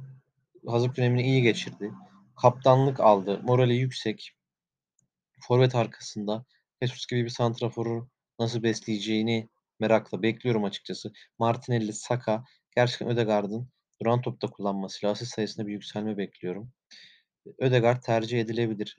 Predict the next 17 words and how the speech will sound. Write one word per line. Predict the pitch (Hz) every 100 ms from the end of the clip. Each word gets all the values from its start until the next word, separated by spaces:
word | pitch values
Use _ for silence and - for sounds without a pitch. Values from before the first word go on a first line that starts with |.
| -
E, | 104 90 - _ _ _ _ _ _ -
Ødegaard | 117 117 117 120
tercih | - 107 110 123
etmelisiniz | 117 101 - 113 117 - 113 104 98
de | 98 82 _ _ _ _ _ _
hatta | - 90 _ - 87 92
yani. | 90 92 92 - _ _ -
Ama | 107
işte | 107 - 107 104 _ _
şöyle | - 120 113
bir |
sıkıntı | 98 - - -
oluyor. | 90 92 123 127 _ - _ _ _
Luis | 104 104 98
Diaz'da | 107 101 98 104
konuştuğumuz | - 101 - 101 101 98
gibi | 95 98 131